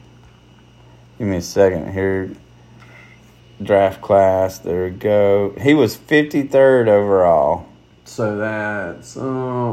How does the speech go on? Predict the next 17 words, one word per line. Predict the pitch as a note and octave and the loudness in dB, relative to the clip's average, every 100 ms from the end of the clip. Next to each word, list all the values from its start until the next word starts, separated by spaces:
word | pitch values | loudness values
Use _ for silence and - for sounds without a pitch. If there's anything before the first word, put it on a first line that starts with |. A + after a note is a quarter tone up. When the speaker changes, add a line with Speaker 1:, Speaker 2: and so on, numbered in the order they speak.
| - | -6
Speaker 2:
mid, | A2 A2+ A2+ G#2 | -4 -4 -4 -4
late | G#2 G#2+ G#2+ F#2 - | -4 -2 -2 -6 -10
second | G#2 F2+ F2+ - | -8 -8 -8 -12
round. | F2 F2+ F2+ F2+ G#2 | -12 -10 -10 -2 4
Speaker 1:
That | B2 | 4
would | C#3+ C#3+ | 4 4
almost | A#2 A#2 G#2 - | 2 2 -2 -2
be | G#2+ | -4
third | F2+ - E2 C3 C3 | -4 0 2 2 0
round. | F#2 D#2+ B1+ G1+ F#2 | -4 -6 -10 -12 -10
Speaker 2:
Almost. | G2+ G#2 F#2+ E2+ F2 - - - | -10 -8 -10 -10 -14 -20 -20 -10
Almost. | - G#2+ A2 G2+ F#2+ F2+ D#2+ D#2+ - | -4 -2 -2 -4 -6 -6 -8 -12 2
Speaker 1:
So | B2 | 4
Speaker 2:
Yeah. | A#2+ A2 | 4 4
Speaker 1:
Burrow, | B2+ C#3 D3+ D#3+ F3 F3 - _ _ _ _ _ _ _ _ _ _ - | 4 6 6 4 2 -4 -12 _ _ _ _ _ _ _ _ _ _ -8
Tua, | - D3 D#3 D#3 E3 D#3+ - _ _ _ _ _ | 2 4 6 6 4 0 -8 _ _ _ _ _
Herbert, | - C#3 C#3+ D3 D3 C#3+ - | 2 4 4 4 4 2 -4